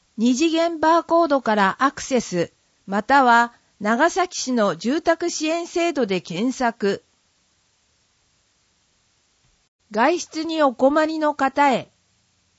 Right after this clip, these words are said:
移送支援サービス、移行で。三十二ページ。介護保険の市町村特別給付。坂の町長崎で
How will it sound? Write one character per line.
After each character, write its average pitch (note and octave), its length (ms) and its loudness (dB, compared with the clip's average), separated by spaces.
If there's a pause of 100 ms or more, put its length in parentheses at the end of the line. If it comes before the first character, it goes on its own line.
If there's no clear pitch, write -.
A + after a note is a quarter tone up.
(240)
移 A3 140 -4
送 F4 280 2
支 E4+ 200 -4
援 F4 240 -2
サ E4+ 240 2
ー D#4 40 2
ビ A3 140 -4
ス、 F3 300 -8 (380)
移 G#3+ 120 -6
行 E4 340 4
で。 F3+ 240 -4 (1200)
三 D4 340 -2
十 A#3 220 -2
二 F3+ 180 -6
ペ B3+ 280 2
ー G3 40 -2
ジ。 - 220 -16 (1400)
介 D4+ 260 2
護 F4 140 0
保 F4+ 120 0
険 D4+ 240 -2
の A3+ 180 -2
市 - 140 -12
町 D#4 180 -2
村 A#3 320 -2
特 C4 280 -6
別 D#4+ 300 -6
給 C#4+ 260 -4
付。 - 280 -8 (1300)
坂 B3+ 340 -4
の E4 140 0
町 D#4+ 280 -4
長 D4 260 0
崎 D4+ 300 -4
で A3+ 240 0